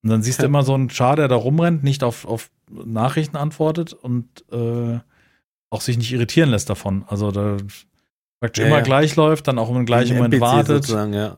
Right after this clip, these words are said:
Speaker 1: Ja, wie so ein, so halt so ein Skript, was abläuft, was halt nicht
Speaker 2: Ja, ja.
Speaker 1: weiß, dass das Erz da nicht gespawnt ist, sondern das war einfach so ein, so ein Pausemodus, der dann, also wenn dann praktisch das Erz
Speaker 2: Ach
Speaker 1: dem
Speaker 2: so.
Speaker 1: davor abgebaut hast, hat er halt einen Moment gewartet, bis die, bis das, bis das Skript checkt, ist schon abgebaut oder halt die Aktion nicht durchführt und ist dann weitergegangen.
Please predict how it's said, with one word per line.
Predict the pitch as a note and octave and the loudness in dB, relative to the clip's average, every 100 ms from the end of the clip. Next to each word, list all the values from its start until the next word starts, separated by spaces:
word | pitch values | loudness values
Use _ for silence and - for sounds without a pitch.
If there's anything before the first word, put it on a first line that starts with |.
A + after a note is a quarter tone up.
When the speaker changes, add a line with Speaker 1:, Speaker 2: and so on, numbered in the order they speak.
| _ | _
Speaker 1:
Ja, | B2+ C3 | 0 2
wie | C3+ | 4
so | C#3 | 2
ein, | B2+ | 2
so | A#2 A#2 | 0 -2
halt | A#2+ | 0
so | B2+ | 0
ein | |
Skript, | A#2 - C#3+ B2 | -2 0 0 0
was | G2 | -2
abläuft, | F2 G2+ G2 | -2 -2 0
was | G#2 | 0
halt | A2 | 0
nicht | A2 | 0
Speaker 2:
Ja, | B2 | 2
ja. | |
Speaker 1:
weiß, | A#2+ C3+ B2 | 2 2 0
dass | G#2 | -2
das | A2 | -2
Erz | G2+ A2 - | 0 0 0
da | A2+ | 0
nicht | G#2+ - | -2 -4
gespawnt | G#2+ - G2+ A2+ | -10 -4 -2 -2
ist, | B2+ | -4
sondern | A2+ A2 G#2+ | -2 -2 -2
das | G#2 | -2
war | G#2+ | -4
einfach | G#2+ | -2
so | A2 | -2
ein, | G#2+ | -2
so | G#2 | -2
ein | G#2 | -2
Pausemodus, | - A2+ B2+ A2+ G#2+ A2 G#2+ | 0 0 0 0 0 -2 -2
der | A2 G#2+ | -2 -2
dann, | G#2+ G#2+ - _ _ - - | -2 -2 -6 _ _ -20 -6
also | A2+ | 0
wenn | B2 | 4
dann | B2+ | 4
praktisch | A#2+ A#2+ - | 2 0 -2
das | A#2+ A2 | -4 -4
Erz | - B2+ C#3+ - | 0 0 2 -2
Speaker 2:
Ach | F#2+ - | -6 -2
Speaker 1:
dem | B2+ C3 | 2 2
Speaker 2:
so. | B2 | 2
Speaker 1:
davor | A2 D#3 E3+ | 2 4 4
abgebaut | C3+ A#2+ G#2+ A2 B2 | 2 0 2 2 2
hast, | C3+ | 0
hat | B2+ A#2+ | 0 0
er | |
halt | A2+ | 0
einen | A#2 | 0
Moment | A2+ A2 | 0 0
gewartet, | G#2 G#2 C#3 - | -2 -2 -4 -6
bis | - A2+ | -8 -8
die, | A#2+ A2 A2 | -4 -2 -2
bis | G#2+ G#2 | -4 -4
das, | A2+ G#2+ G#2 - | -2 -2 -4 -10
bis | B2+ A2 | -6 -4
das | G#2 | -6
Skript | - B2+ - | -6 -8 -6
checkt, | - B2+ - | -4 -4 -6
ist | A2+ - | -8 -6
schon | C3+ | -6
abgebaut | B2+ C#3 C#3 C#3 D3 | -6 -4 -2 0 0
oder | G#2 G#2+ | -2 -2
halt | G#2 G#2 | -2 -4
die | |
Aktion | G2 - A2+ | -8 -6 -4
nicht | B2 - | -4 -4
durchführt | C3+ - C#3 | -8 -6 -8
und | B2+ | -8
ist | A2+ | -6
dann | A#2 | -4
weitergegangen. | A2+ A2 G2 F#2+ G2 | -2 -4 -4 -6 -6